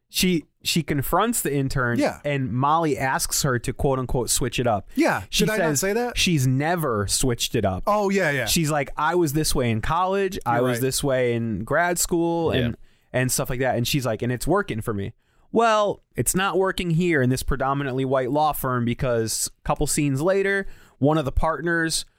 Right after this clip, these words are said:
Speaker 1: pulls Molly aside and asks her to have a conversation with the summer
Speaker 2: Oh, it's
Speaker 1: intern.
Speaker 2: so terrible.
Speaker 3: Yep.
Speaker 1: 'Cause she's not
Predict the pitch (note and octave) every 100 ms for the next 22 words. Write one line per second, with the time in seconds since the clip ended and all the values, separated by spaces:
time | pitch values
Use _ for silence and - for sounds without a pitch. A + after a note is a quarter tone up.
0 | _ - D#3+ C#3 C3 C3 C3+ C#3+ C#3 -
1 | C3+ C3+ C#3 C#3 - _ _ _ B2+ D#3+
2 | E3+ - D#3+ C#3+ C3 B2 D3 C#3+ B2+ -
3 | D3+ C#3+ B2 A2 G2+ A2+ C3 A#2 A2+ G#2+
4 | A2+ A2 G#2 G2+ G2 F#2+ F2+ G2 - -
5 | - - D3+ G3 E3 F#3 A#3 B3 A3